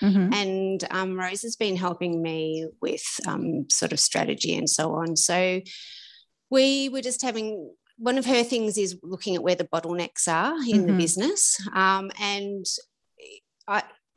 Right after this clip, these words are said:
Speaker 2: it became clear that, particularly 'cause I was still working at the uni, I just didn't have the capacity to make enough to meet the orders. So it was sort of, it was essential to bring someone on.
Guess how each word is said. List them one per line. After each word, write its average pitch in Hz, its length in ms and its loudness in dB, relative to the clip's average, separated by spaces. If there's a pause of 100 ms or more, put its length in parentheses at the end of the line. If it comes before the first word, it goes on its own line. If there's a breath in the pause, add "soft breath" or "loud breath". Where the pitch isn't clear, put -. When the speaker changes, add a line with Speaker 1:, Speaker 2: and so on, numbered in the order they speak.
Speaker 2:
it 220 100 -4
became 233 380 2
clear 190 300 4
that, 170 160 -2 (500)
particularly 262 520 0
'cause 214 200 -6
I 170 100 0
was 175 160 0
still 170 220 0
working 170 400 -2
at - 80 -6
the 165 80 -2
uni, 175 360 0
I - 120 -4
just 196 280 -2
didn't 262 200 0
have 185 200 -2
the - 60 -10
capacity 170 640 -2 (160)
to 165 300 -4 (280 loud breath)
make 170 360 -2
enough - 320 -4
to - 100 -4
meet 156 300 0 (480)
the - 80 0
orders. 240 600 4 (340 loud breath)
So - 160 0
it 185 160 2
was 208 260 4
sort 277 160 0
of, 320 180 -4 (380)
it - 260 -4
was 240 140 6
essential 220 600 2
to 247 100 -4
bring 185 220 -4
someone 165 400 -6
on. 247 300 -4